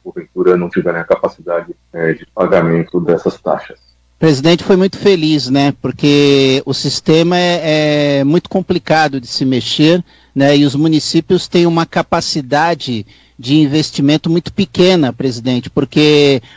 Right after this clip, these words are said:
Speaker 2: o orçamento de todo o país, é, o retorno que vem para os municípios é muito baixo,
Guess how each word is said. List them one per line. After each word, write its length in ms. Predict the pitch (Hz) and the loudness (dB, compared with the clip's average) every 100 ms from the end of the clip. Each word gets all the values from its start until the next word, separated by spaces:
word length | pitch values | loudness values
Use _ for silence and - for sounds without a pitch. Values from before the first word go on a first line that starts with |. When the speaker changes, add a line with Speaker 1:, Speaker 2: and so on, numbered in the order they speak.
| _ | _
Speaker 2:
o 160 | 139 151 | 0 4
orçamento 840 | 160 - 165 147 160 196 - 147 | 2 2 0 0 0 -2 -4 -6
de 120 | 131 | -4
todo 260 | 143 160 151 | -2 -2 -2
o 40 | |
país, 640 | 139 156 151 185 208 - - _ _ - | 0 0 0 -2 -4 -8 -10 _ _ -6
é, 580 | 135 139 139 139 139 139 | 0 2 2 2 0 0
o 100 | 139 | 0
retorno 640 | 160 175 - 185 214 208 170 | 2 0 2 2 2 2 -2
que 140 | 160 | -4
vem 240 | 135 151 147 | -2 -2 0
para 240 | 147 147 | 0 -2
os 80 | 147 | -2
municípios 640 | 151 151 139 180 170 180 | 0 0 0 -4 -4 -2
é 60 | 175 | 0
muito 260 | 175 - | 0 -4
baixo, 600 | 165 147 147 143 - 120 | -4 0 0 -2 -8 -10